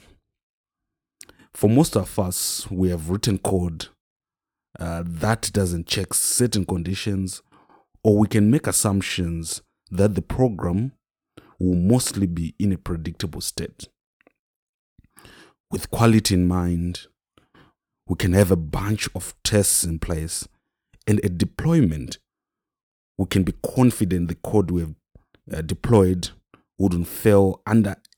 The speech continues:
any normal conditions. But the impossible happens. A weird error happens. And you're left thinking, "Hmm,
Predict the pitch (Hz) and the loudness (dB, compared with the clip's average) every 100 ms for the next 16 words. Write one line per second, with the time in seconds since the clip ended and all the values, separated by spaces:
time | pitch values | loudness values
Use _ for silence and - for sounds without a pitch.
0 | _ - 143 131 120 101 95 90 87 95 | _ 2 6 8 8 6 2 0 -4 -10
1 | _ - 87 82 - - - - _ _ | _ -8 -6 -6 -8 -10 -14 -20 _ _
2 | _ _ _ _ _ _ _ _ _ _ | _ _ _ _ _ _ _ _ _ _
3 | _ _ _ - 87 - 95 - - - | _ _ _ -6 -6 -6 -8 -8 -10 -2
4 | 107 95 - 80 98 - - 92 85 - | 0 0 -2 -4 -8 -10 -14 -10 -8 -8
5 | - - - _ _ _ _ _ _ _ | -10 -16 -20 _ _ _ _ _ _ _
6 | _ _ _ _ _ - - 98 90 104 | _ _ _ _ _ -20 -10 -4 2 4
7 | 104 82 - 98 85 - 98 85 - 71 | 4 0 -2 -2 -2 -6 -6 -6 -8 -10
8 | - - _ _ _ _ _ _ _ _ | -10 -16 _ _ _ _ _ _ _ _
9 | _ _ _ _ - 98 92 98 113 117 | _ _ _ _ -4 -2 2 4 4 0
10 | - 98 82 82 - _ _ - 180 120 | 0 -2 -2 -8 -10 _ _ -6 -2 -2